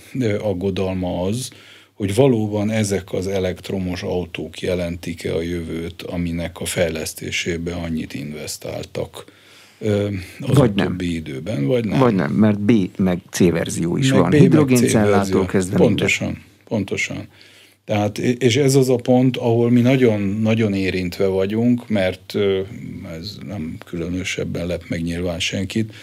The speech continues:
Speaker 1: de a német autóipar magyarországi érintettsége, illetve Magyarországnak a német autóipar által való érintettsége, ö, ezt, ezt a kérdést nyilván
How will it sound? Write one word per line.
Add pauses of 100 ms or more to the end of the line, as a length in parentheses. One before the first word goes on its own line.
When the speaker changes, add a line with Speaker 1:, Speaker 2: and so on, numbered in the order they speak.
(320)
Speaker 1:
de
a
német
autóipar
magyarországi
érintettsége,
illetve
Magyarországnak
a
német
autóipar
által
való
érintettsége, (460)
ö, (180)
ezt,
ezt
a
kérdést
nyilván